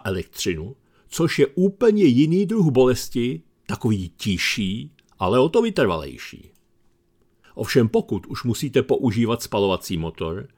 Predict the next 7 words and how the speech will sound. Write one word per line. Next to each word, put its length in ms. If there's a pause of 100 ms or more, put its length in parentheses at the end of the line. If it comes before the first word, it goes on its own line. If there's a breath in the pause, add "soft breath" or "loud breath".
(400 soft breath)
existují 720
i 180
drobné 460
triky, 420
jak 240
snížit 480
spotřebu. 580